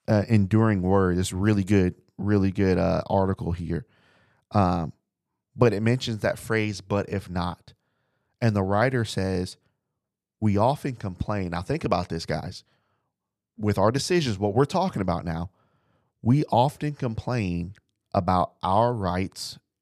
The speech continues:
and about what is fair. Often, it is better to make a stand and endure our difficulty,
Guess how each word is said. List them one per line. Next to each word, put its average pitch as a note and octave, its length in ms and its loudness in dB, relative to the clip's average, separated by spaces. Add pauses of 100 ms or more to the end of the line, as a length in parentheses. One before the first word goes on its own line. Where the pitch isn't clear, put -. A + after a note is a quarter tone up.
and F#2+ 120 -2
about F#2 360 0
what G2 160 -4
is E2+ 160 -8
fair. E2+ 440 -6 (1120)
Often, G#2 680 2 (640)
it A2 120 2
is F#2 160 0
better G#2 380 2
to A2+ 140 -2
make G#2 300 -2
a F#2+ 100 -4
stand A#2 640 -2 (600)
and G#2 280 2
endure G#2+ 640 2
our A2 200 6
difficulty, F#2 920 -2